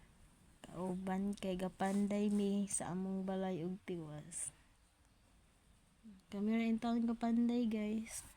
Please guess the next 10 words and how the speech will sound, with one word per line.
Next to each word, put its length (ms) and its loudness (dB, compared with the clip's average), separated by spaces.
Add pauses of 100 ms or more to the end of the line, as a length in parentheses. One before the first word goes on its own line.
(1160)
Kay 160 -4
wala 240 2
man 160 4
tay 80 4
daghang 400 6
kwarta. 880 4 (240)
So, 240 -10 (1120)
yes, 320 -10
oh. 160 -14 (840)
Gasala 560 4